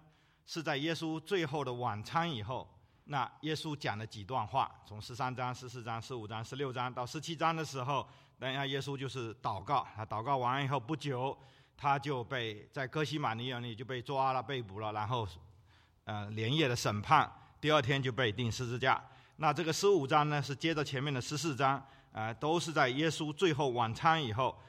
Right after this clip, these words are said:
卖主的犹大离开他以后，他对门徒的教导，是非常重要的教导。那十四章的时候，他讲到说，他就是道路、真理、生命，若不借着他，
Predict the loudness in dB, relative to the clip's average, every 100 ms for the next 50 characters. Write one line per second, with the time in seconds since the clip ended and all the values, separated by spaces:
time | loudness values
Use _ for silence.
0 | -12 2 6 6 4 -4 -2 0 0 -2
1 | -20 -20 -18 -6 -2 0 6 6 6 -2
2 | -6 -4 2 2 4 4 4 4 -2 -2
3 | -2 0 0 0 -4 -4 -6 -2 -2 -2
4 | 0 2 2 -4 -6 -20 -20 -16 -16 -16
5 | -20 -20 _ _ _ -4 2 6 6 6
6 | 2 2 2 2 4 2 0 0 0 0
7 | -2 -6 -18 -20 -20 _ _ -6 -2 0
8 | 2 2 10 10 8 2 2 2 2 2
9 | 6 4 6 2 2 -2 -20 _ _ -6
10 | 2 2 4 0 0 -2 4 4 4 -2
11 | -6 -8 -8 4 4 4 2 -2 -4 -10
12 | -4 -2 -2 -4 -8 -12 -20 -20 _ 4
13 | 8 8 6 6 6 8 4 8 8